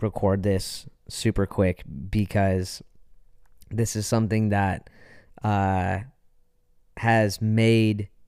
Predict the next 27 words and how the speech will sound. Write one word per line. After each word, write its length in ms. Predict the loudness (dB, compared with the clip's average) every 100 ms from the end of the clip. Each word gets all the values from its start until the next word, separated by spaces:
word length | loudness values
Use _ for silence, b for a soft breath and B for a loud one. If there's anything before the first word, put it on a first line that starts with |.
| _ -20 _
me 600 | 0 2 2 2 0 -4 _ _ -8
rethink 920 | 0 4 4 0 0 2 2 -2 -16 _ _ -20 -20 _ -4
the 80 | 0
definition 580 | 2 2 2 0 0 -2
of 140 | 0
<laughs> 0 |
resourcefulness. 1000 | -2 0 2 2 0 -2 0 -2 -6 -10 b b b b b -4
Um, 600 | 0 2 2 0 -4 -8 -16 -20 _ -20 -20 _ -6
I 60 | 0
don't 140 | 2
know 120 | 4
where 280 | 2 2 2
this 160 | 2 0
came 240 | -2 -2
from, 360 | -2 -4 -4 -8 b b b -2
but 100 | 0
I 80 | 0
heard, 600 | 0 4 6 6 4 -6 _ -20 -20 _ _ -2
well, 320 | 0 0 -4 -4
I 120 | 2
know 340 | 4 4 2 0 -12 -18 -16
who 240 | -10 0 2
I 100 | 2
heard. 360 | -2 -6 -8 -12 -16 0
So 380 | 6 8 8 4
I 200 | 2 4
heard 520 | 2 2 2 4 0